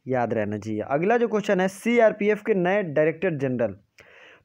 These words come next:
तो सीआरपीएफ़ क्या? सेंट्रल रिजर्व पुलिस फोर्स, इसकी स्थापना कब हुई थी? तो उन्नीस सौ उनचालीस में। और इसके डायरेक्टर जनरल कौन बने हैं? आनंद प्रकाश माहेश्वरी।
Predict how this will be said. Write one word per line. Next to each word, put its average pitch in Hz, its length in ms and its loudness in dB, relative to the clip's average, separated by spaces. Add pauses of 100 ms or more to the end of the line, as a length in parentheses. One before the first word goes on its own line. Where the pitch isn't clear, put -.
तो 175 320 4
सीआरपीएफ़ 214 580 2
क्या? 220 160 2
सेंट्रल 190 360 0
रिजर्व 180 300 4
पुलिस 165 320 0
फोर्स, 196 360 0
इसकी 139 280 -2
स्थापना 160 320 0
कब 202 140 0
हुई 214 120 2
थी? 214 120 -2
तो 185 160 0
उन्नीस 147 220 -2
सौ 147 100 0
उनचालीस 151 520 0
में। 214 220 -2 (340)
और 143 220 2
इसके 170 280 -2
डायरेक्टर 170 360 2
जनरल 175 280 0
कौन 165 200 0
बने 165 160 0
हैं? 214 160 0 (340)
आनंद 170 280 0
प्रकाश 170 460 -2
माहेश्वरी। 127 600 -2